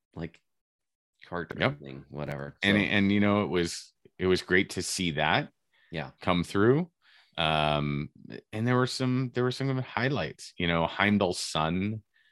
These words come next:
Speaker 2: That was pretty cool that we got to see Heimdall's son.
Speaker 1: Right.
Speaker 2: Um,
Speaker 1: I was glad we got Sif back, although that scene especially, she, I, it just played, and as I was watching, I'm like,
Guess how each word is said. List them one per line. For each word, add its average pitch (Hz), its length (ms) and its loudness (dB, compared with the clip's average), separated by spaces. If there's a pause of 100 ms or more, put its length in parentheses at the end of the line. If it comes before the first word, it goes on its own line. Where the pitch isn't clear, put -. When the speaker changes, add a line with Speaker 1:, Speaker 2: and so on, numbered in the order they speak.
(140)
Speaker 2:
That 85 100 4
was 92 180 2
pretty 87 300 -2
cool 80 300 -2
that 78 100 0
we 76 100 -2
got 71 200 -6
to 69 100 -10
see - 160 -10
Heimdall's 65 480 -10
son. 104 560 2 (320)
Speaker 1:
Right. 87 260 -2
Speaker 2:
Um, 67 380 -6 (160)
Speaker 1:
I 131 40 -4
was 127 80 -4
glad 226 180 0
we 226 60 -2
got 190 180 4
Sif - 420 0
back, 214 340 -4 (240)
although 175 540 2 (920)
that 180 380 -8
scene 190 440 -2
especially, - 1040 -6 (1900)
she, - 560 -4
I, - 160 -2
it 185 120 2
just - 360 -6
played, 185 600 0
and 135 100 2
as 151 120 -2
I 165 40 2
was 147 100 -2
watching, 156 240 -2
I'm 156 60 0
like, 143 180 -4